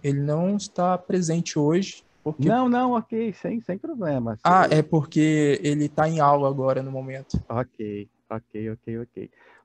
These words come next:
Speaker 2: Parabéns pelo trabalho, tá, Igor? Nesses tempos de pandemia, né, como o professor Ivelton falou, é, isso é tudo. E a química, né, sem dúvida nenhuma, é uma ciência extremamente experimental, né?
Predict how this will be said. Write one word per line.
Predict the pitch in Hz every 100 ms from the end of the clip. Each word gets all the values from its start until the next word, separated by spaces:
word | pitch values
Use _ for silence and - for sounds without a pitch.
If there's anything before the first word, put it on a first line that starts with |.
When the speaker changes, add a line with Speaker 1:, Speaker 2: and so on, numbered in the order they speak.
| _
Speaker 2:
Parabéns | 127 143 131 131 147 160
pelo | - 139
trabalho, | 139 143 117 120 123 123
tá, | 117 127
Igor? | 123 113 120
Nesses | 127 131
tempos | - 127 123 120
de | 117
pandemia, | 117 123 117 110 110 135 151
né, | 135 135
como | 123 117
o | 110
professor | 113 113 -
Ivelton | 117 113 110 113
falou, | - 107 113 123 147 - _ _ _ _ _ -
é, | 110 113 113 110
isso | 107 110 151
é |
tudo. | - 120 113 107 _ _
E | 123 135
a |
química, | 131 _ 143 170 175 135 135
né, | 131 135
sem | 135 131 123
dúvida | 139 135 139
nenhuma, | 156 147 135 147
é | 143
uma | 131 131
ciência | - 123 123 131 127 127
extremamente | 120 _ 139 123 123 127 120
experimental, | _ 123 120 113 - 117 139 147
né? | 127 131 147 127